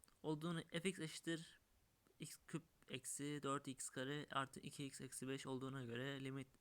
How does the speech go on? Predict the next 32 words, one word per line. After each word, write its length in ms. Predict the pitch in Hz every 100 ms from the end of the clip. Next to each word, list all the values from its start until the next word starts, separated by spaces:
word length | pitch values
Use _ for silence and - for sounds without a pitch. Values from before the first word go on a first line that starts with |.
| _
x 300 | 147 - - - _ - - - -
eksi 260 | - 135 -
ikiye 200 | - 135
giderken, 480 | 127 135 131 131 143 - - _ - _ _ - - - - - -
e, 500 | 139 135 131 131 - 143
F 60 | 147
X 160 | -
eksi 520 | 139 131 - 123 120 -
f 280 | 139 -
eksi 460 | 135 - - - - -
f 200 | - 139
içinde 280 | - 135 120
eksi 300 | 127 - 135
iki 320 | 135 151 156 - - -
bölü 280 | 131 151 -
x 200 | 151 -
artı 280 | 123 120 135
iki 260 | - 147 - _ _ _ _ _ - - -
demiş. 360 | 123 156 - - _ _ _ - - -
Limitin 360 | 143 135 135 131
değeri 240 | 131 131
kaçtır 340 | 143 135 120
demiş. 260 | 120 131 - - - 165
Eğer 240 | - 170 160
böyle 200 | 175 151
bir 80 |
şey 140 | - 139
görürseniz, 520 | 147 156 - 117 123
yani 300 | 120 113 131
F 140 | -
X 180 | 123 -
eksi 500 | 127 123 - 127 127